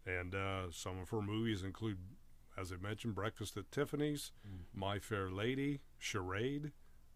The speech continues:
Speaker 1: and Funny Face.
Speaker 2: Eleven minutes remaining in today's program.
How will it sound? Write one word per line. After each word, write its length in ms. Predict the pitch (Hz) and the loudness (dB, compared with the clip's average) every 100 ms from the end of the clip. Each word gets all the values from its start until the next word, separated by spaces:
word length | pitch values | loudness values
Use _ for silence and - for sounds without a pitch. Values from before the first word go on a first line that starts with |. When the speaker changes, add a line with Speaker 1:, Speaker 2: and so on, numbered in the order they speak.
| - | 0
Speaker 1:
and 180 | 117 | 0
Funny 280 | - 165 170 | 4 2 2
Face. 540 | - 104 82 76 - - - - - - - - - - - - - - - - - - - - - - - - | 2 0 0 -4 -10 -12 -16 -18 -18 -18 -18 -18 -18 -18 -18 -18 -18 -18 -18 -18 -18 -18 -14 -14 -14 -16 -8 2
Speaker 2:
Eleven 480 | 113 123 117 107 104 | 6 8 8 6 6
minutes 360 | 107 95 - | 4 2 -2
remaining 500 | 101 104 104 101 104 | 0 2 2 2 2
in 100 | 101 | 0
today's 440 | - 95 104 104 - | -2 -2 0 0 0
program. 640 | - 107 104 107 110 | 4 4 6 4 2